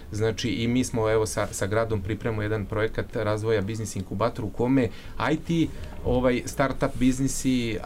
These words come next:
I T ima, e, da kažem, presudnu i odlučuju-, odlučujuću ulogu. Tako da, ovaj, budućnost u svakom slučaju, ovaj, nam je, ovaj, vezana za, za tehnologiju.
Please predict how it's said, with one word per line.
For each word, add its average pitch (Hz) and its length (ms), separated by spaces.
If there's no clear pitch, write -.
I 139 60
T 139 400
ima, 113 280
e, 110 120
da 107 100
kažem, 104 280
presudnu 110 440
i 107 40
odlučuju-, 101 460
odlučujuću 101 520
ulogu. 85 280
Tako 120 260
da, 123 220
ovaj, 110 520
budućnost 110 720
u - 60
svakom 135 340
slučaju, 110 720
ovaj, 104 460
nam 104 220
je, 107 280
ovaj, 98 260
vezana 98 420
za, 92 240
za 95 140
tehnologiju. 85 540